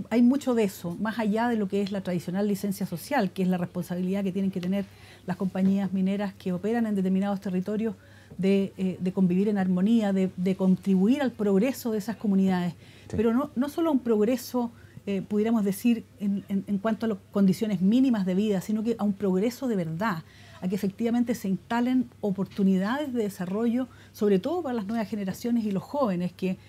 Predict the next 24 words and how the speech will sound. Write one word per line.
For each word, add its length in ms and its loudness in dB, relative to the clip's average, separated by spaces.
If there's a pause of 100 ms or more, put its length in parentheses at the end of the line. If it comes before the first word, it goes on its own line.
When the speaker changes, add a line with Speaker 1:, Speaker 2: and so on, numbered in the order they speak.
(280)
Speaker 1:
muchas 260 0
veces 320 0
no 120 2
encuentran 640 0
en 120 2
esos 240 -4
territorios, 600 -2
en 140 2
esas 240 -4
ciudades 560 0
o 80 -2
en 80 0
esos 180 -4
pueblos, 520 -2 (380)
oportunidades 840 2
realmente 400 2
atractivas 500 0
para 240 0
quedarse 560 0
y 80 -4
mantenerse 720 -2
en 100 -4
esos 200 -6
territorios. 440 -10